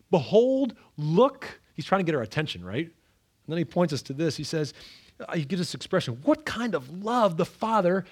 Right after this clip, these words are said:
has given to us." Now, this first part, "what kind of," translates as an idea that really actually is, is translated better, almost like, "Of what country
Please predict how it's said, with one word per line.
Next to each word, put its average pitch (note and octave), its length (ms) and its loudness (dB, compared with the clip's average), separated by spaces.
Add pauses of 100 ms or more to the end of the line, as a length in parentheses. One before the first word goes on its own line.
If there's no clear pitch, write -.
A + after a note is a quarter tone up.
(120)
has G#3+ 200 2
given C4+ 360 2
to A#2 200 -4
us." - 400 -14 (960)
Now, D3 100 4
this D3+ 140 0
first - 360 0
part, D3+ 220 0
"what E3+ 260 0
kind F#3 480 0
of," C3+ 500 2 (200)
translates F3 800 0 (160)
as D#3 100 -2
an F3 60 2
idea D#3 240 0
that F3 120 2
really F3+ 540 0 (280)
actually E3 400 -2
is, D3 160 0
is D#3+ 160 -4
translated C#3+ 420 -6
better, E3+ 240 0
almost E3 380 -2
like, D3+ 180 -6 (100)
"Of F#3+ 200 2
what C4 240 6
country E3 640 2